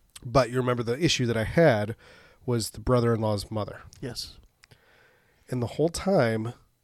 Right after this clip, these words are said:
Speaker 1: she, she always comes up, like, with this new inventive way to be obnoxious. And this time, it, the moment that we, we happened to pull up at the same time, and she screamed,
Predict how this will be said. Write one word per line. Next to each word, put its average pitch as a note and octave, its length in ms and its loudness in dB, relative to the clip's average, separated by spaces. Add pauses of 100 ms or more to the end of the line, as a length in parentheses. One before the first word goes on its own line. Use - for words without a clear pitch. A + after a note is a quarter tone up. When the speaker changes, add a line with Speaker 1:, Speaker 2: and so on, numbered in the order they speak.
(220)
Speaker 1:
she, - 380 -4
she - 240 -2
always A3 200 4
comes E3+ 220 0
up, F3+ 140 0
like, C#3+ 140 2
with D3 140 0
this B2+ 200 0
new A#2+ 560 2
inventive A2+ 480 -2
way A2 160 0
to G#2 100 -4
be G#2 200 -6
obnoxious. G#2 640 -4 (1160)
And C3+ 480 0
this D3 280 -2
time, C#3 640 2 (640)
it, C#3 280 -4
the B2+ 120 -2
moment C#3+ 380 2
that E3 80 -2
we, C#3 200 0
we C#3 100 2
happened C3 240 0
to - 60 -6
pull C#3 140 4
up C3 120 2
at C3+ 100 -4
the A#2+ 60 -4
same C3 280 0
time, A#2 460 -2 (460)
and A#2+ 460 -2 (220)
she B2 760 -2 (1700)
screamed, E3 1120 0